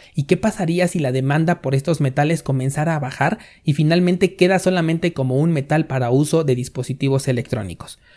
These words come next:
Un escenario, eh, a lo mejor es poco probable, pero en el que sin duda tienen que pensar a aquellos que basan completamente su economía o la existencia de su negocio en las reservas de este metal dorado.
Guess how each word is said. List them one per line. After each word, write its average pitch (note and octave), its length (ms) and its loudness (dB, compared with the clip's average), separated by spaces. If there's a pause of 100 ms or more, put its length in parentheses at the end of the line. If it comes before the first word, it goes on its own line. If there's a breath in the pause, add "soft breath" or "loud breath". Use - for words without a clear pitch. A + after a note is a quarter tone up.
(220 soft breath)
Un A#3+ 120 4
escenario, F#3 680 6
eh, D#4+ 120 0
a C#4+ 60 0
lo B3+ 100 4
mejor A#3 240 2
es A3+ 80 0
poco G#3+ 260 -2
probable, C#3+ 460 2
pero C#3+ 240 0
en C#3 80 4
el C3 120 0
que C#3 100 -2
sin D3 180 0
duda F#3 320 2
tienen G#3 300 2
que G3 100 4
pensar E3 460 2
a D3+ 80 0
aquellos F3 420 2
que C#3+ 120 0
basan C#3+ 340 0 (260 soft breath)
completamente D#3+ 680 0
su D3 120 0
economía C3 600 0
o D3 100 4
la B2+ 160 2
existencia D3 680 -2
de A#2 120 -6
su F#3 140 0
negocio D#3+ 500 2 (240 loud breath)
en C3+ 160 6
las B2+ 120 2
reservas D3+ 600 2
de C3+ 160 4
este C3+ 180 2
metal A#2+ 300 0
dorado. G#2 400 -4